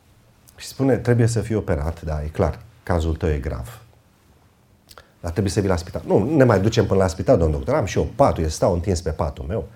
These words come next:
am și eu lumină, dau drumul la veioză.” „Păi da, dar îmi trebuie ustensile.” „Am eu cuțit, de care vreți, mai mare, mai mic.”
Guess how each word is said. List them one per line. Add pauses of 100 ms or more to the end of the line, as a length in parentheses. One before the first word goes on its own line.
(360)
am
și
eu
lumină, (360)
dau
drumul
la (320)
veioză.” (920)
„Păi
da,
dar
îmi
trebuie
ustensile.”
„Am
eu
cuțit,
de
care
vreți,
mai
mare,
mai
mic.”